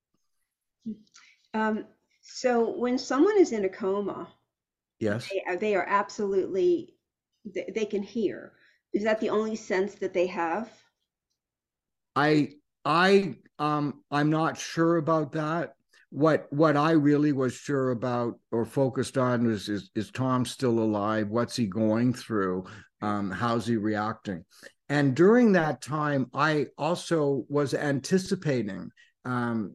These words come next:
Speaker 2: when he was going into crises. And, and I was, um, a day or two ahead of the doctors. I would say, you know, "This is going on," and ta-da, ta-da. And then, and then, like, two or three days later,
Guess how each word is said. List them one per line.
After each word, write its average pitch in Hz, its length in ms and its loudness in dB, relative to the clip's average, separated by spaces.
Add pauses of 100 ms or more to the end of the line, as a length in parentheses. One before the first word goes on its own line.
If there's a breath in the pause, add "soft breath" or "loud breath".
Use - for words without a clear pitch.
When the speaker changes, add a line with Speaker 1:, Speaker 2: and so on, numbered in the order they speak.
(140)
Speaker 2:
when 139 340 -2
he 139 120 0
was 131 200 -2
going 131 340 -2
into 123 240 -2
crises. 139 800 -6 (480 soft breath)
And, 127 640 0
and 127 520 0
I 135 180 -2
was, 123 560 -4
um, 110 460 -6 (360)
a 135 60 0
day 135 300 2
or 151 120 0
two 98 500 -6 (200)
ahead 127 320 -4
of 117 120 -4
the 113 80 -6
doctors. 117 560 -4
I 113 120 -4
would 110 180 -4
say, 104 300 -8
you 113 120 -4
know, 113 180 -4
"This 120 180 -4
is 123 100 -6
going 120 320 -2
on," 117 300 -2
and 104 120 -4 (220 loud breath)
ta-da, 117 220 -4
ta-da. 110 220 -8 (100)
And 131 120 2
then, 127 180 0
and 127 160 0
then, 127 180 0
like, 113 240 -2
two 131 160 -2
or 120 100 2
three 127 260 -2
days 117 380 -2
later, 113 460 0